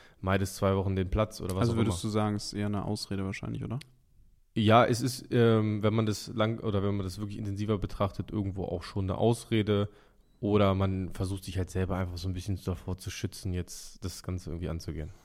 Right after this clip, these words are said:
Speaker 2: Ja, ich glaube, es ist ein spannendes Thema. Ich habe nämlich auch eben noch kurz überlegt, was wir thematisieren können heute.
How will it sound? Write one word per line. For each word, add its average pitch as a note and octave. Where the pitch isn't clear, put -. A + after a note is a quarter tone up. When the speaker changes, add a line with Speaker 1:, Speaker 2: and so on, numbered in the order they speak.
Speaker 2:
Ja, A#2+
ich C#3+
glaube, C#3+
es A#2+
ist -
ein A2
spannendes B2
Thema. C#3
Ich A2
habe A2
nämlich G#2+
auch G#2+
eben A2+
noch G#2+
kurz -
überlegt, G#2
was -
wir G#2+
thematisieren A2
können B2
heute. B2